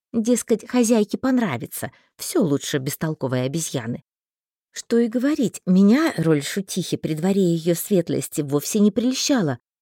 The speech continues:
О такой ли карьере я мечтала? Во второй раз за последнее время подумала я.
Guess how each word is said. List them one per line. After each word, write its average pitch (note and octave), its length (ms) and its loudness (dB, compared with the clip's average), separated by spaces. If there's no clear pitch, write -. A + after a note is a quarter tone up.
О A3+ 80 -2
такой G3+ 340 2
ли G3 100 0
карьере A#3 520 2
я A#3 40 4
мечтала? A3+ 560 -2
Во E3 100 0
второй E3+ 320 2
раз F3 180 0
за E3 100 0
последнее D#3 540 -2
время F#3+ 320 4
подумала E3 460 0
я. E3+ 260 0